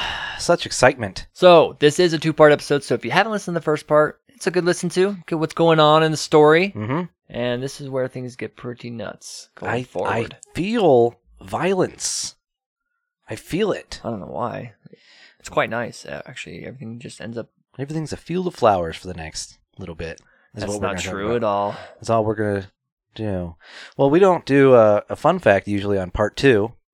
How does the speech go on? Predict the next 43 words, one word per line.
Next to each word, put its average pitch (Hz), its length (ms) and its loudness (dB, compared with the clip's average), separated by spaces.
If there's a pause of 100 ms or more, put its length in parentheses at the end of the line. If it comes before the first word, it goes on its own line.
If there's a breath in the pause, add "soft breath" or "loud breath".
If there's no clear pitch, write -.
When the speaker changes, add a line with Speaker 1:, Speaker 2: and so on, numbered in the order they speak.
(260)
Speaker 1:
And 113 80 -8
Speaker 2:
No. 120 40 -6
Speaker 1:
we 127 120 2
also 131 260 4
advise 95 640 0 (120)
that 90 340 -8
you 95 100 -14
should 101 160 -10
go 98 80 -4
back 92 200 -6
to - 60 -20
part 95 220 -8
one 95 300 -8 (180)
if - 140 -20
you 90 60 -16
started 90 320 -12
here. 85 320 -16
Speaker 2:
Yeah. 156 180 2 (120)
Speaker 1:
Unless 95 540 -10 (300)
you 90 100 -12
just - 240 -12
wanna 87 180 -10
hear 90 140 -10
this 95 160 -8
part. - 280 -10 (640)
Speaker 2:
That's - 200 -12
fine, 110 200 -8
too. 156 220 -10 (640)
Speaker 1:
Hey, 156 200 -6 (100)
it's - 120 -20
a 123 60 -18 (180)
free, 185 320 -12
it's 123 100 -14
a 123 60 -14
free 175 160 -2
country. 165 460 -4 (380 loud breath)
It's - 80 -20
a - 40 -18
free 131 140 2
country 156 340 0
because 107 720 6 (100)
of 95 400 -2 (200)
Lincoln, 98 500 -8